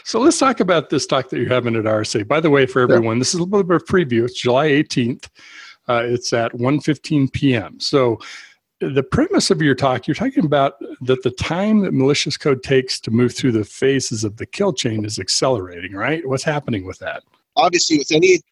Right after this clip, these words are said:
Speaker 2: you know, for those who, who are not familiar, um, you know,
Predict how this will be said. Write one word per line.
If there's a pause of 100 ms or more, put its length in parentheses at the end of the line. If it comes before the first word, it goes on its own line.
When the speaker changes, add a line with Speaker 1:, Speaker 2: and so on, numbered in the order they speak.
(420)
Speaker 2:
you
know,
for
those
who, (180)
who
are
not
familiar,
um, (260)
you
know,